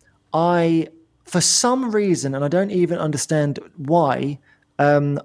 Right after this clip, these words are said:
I, I, I got Golden Sun, uh, the first Golden Sun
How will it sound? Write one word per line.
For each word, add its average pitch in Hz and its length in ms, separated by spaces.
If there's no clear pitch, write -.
I, 175 540
I, 175 240
I 165 240
got 151 340
Golden 147 400
Sun, 139 420
uh, 139 420
the 131 80
first 175 500
Golden 160 400
Sun 131 460